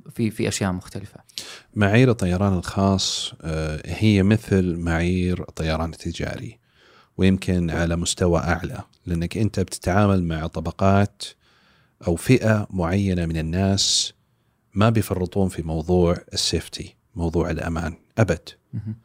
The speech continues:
Speaker 2: فالأمان بالنسبة لهم أهم شيء قبل الخدمة، قبل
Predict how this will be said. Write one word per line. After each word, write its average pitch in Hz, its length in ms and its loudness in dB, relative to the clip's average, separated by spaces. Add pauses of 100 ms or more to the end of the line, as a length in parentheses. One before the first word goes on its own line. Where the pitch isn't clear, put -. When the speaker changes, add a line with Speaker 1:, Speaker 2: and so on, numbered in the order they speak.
(240)
Speaker 2:
فالأمان 101 920 4
بالنسبة 101 420 4
لهم 107 680 6
أهم 113 440 4
شيء 113 540 0 (800)
قبل 113 280 4
الخدمة، 90 500 0
قبل 85 640 -2